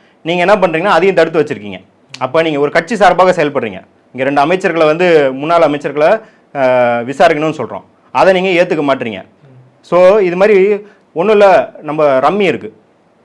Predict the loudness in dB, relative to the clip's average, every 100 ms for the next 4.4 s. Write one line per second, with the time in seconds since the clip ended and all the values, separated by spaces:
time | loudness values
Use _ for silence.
0 | _ -4 2 2 4 2 2 0 -2 -2
1 | 2 0 0 -8 -10 -10 -12 -14 _ -10
2 | -6 0 0 2 2 2 2 -2 -4 -8
3 | -6 -4 -4 -6 _ _ -12 -4 2 4
4 | 4 2 2